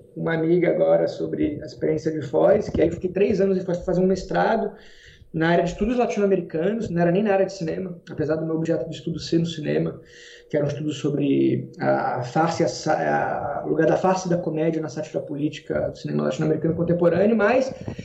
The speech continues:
né, e algo na unila, né, na, na Universidade Federal da Integração Latino-Americana, lá em Foz, onde eu fiz esse mestrado, tinha algo muito parecido ou análogo à experiência de Cuba, no sentido de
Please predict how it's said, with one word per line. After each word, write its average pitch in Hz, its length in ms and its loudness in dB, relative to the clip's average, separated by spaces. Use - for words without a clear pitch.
né, 202 360 4
e 208 240 -2
algo 226 340 2
na 233 100 2
unila, 202 800 0
né, 170 240 0
na, 170 220 -2
na 151 160 -8
Universidade 156 360 0
Federal 170 240 2
da 160 100 0
Integração 160 360 -2
Latino-Americana, 160 640 -2
lá 143 80 0
em 143 60 -4
Foz, 175 520 2
onde 151 120 -14
eu - 40 -16
fiz 160 240 -12
esse 160 100 -14
mestrado, 165 480 0
tinha 220 280 -6
algo 202 720 0
muito 208 240 -4
parecido 185 880 -4
ou 165 140 0
análogo 165 560 2
à - 20 4
experiência 151 540 -2
de 170 100 -4
Cuba, 196 340 -4
no - 60 -4
sentido 160 340 -8
de - 680 -4